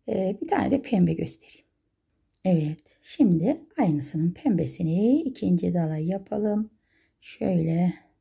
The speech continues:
buraya sabitliyorum. Bir,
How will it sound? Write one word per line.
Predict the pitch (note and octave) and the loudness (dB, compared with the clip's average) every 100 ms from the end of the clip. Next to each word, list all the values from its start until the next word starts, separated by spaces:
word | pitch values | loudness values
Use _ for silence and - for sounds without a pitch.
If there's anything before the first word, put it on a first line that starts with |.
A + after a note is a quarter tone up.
| _ _ _ _ _ _ _ _ _ _ _ _ | _ _ _ _ _ _ _ _ _ _ _ _
buraya | A3 F3 D3+ E3 | -6 -6 -6 -8
sabitliyorum. | - C#4 B3 F3+ E3+ - - - _ _ _ _ _ _ _ _ _ _ | -4 -2 0 -2 -6 -10 -20 -20 _ _ _ _ _ _ _ _ _ _
Bir, | B3+ G3+ F#3 | 2 2 0